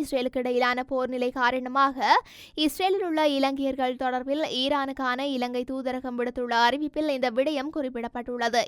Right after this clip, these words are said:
இதன்படி இஸ்ரேலில் உள்ள இலங்கையர்கள் பாதுகாப்பாக உள்ளதாக இஸ்ரேலுக்கான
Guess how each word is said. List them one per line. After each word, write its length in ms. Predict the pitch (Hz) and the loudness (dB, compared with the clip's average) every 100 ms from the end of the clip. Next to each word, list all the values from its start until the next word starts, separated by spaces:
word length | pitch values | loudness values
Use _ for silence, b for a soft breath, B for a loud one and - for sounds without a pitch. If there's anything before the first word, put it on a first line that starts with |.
| 226 | 0
இதன்படி 460 | 233 233 269 240 190 - B B B 262 | -4 -2 -2 -2 -4 -10 B B B -6
இஸ்ரேலில் 340 | 262 269 254 247 | -2 0 0 0
உள்ள 180 | 247 320 339 | 0 2 4
இலங்கையர்கள் 560 | 262 247 247 247 269 330 294 | 2 0 -2 0 0 4 8
பாதுகாப்பாக 680 | 254 254 269 240 254 262 247 | 8 8 2 0 0 -2 -2
உள்ளதாக 440 | 247 240 247 302 320 | 0 2 2 0 -4
இஸ்ரேலுக்கான 640 | 285 254 247 240 269 247 | -4 -4 -4 -2 -2 -2